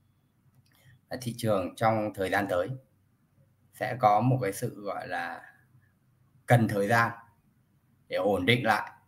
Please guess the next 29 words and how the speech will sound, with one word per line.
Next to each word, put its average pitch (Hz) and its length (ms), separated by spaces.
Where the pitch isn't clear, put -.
để - 160
tích 131 140
lũy 170 200
lại, 185 200
ổn 82 180
định 98 240
là 98 60
margin, 107 480
ổn 92 300
định 92 260
tâm 104 220
lý, 113 380
ổn 92 260
định 131 240
về 107 80
mặt 101 200
điểm 85 200
số, 104 460
ổn 98 240
định 123 240
về 95 160
mặt 92 280
rất 113 240
nhiều 131 220
thứ. 101 200
Rồi 95 220
cái 92 120
xác 160 220
suất 190 200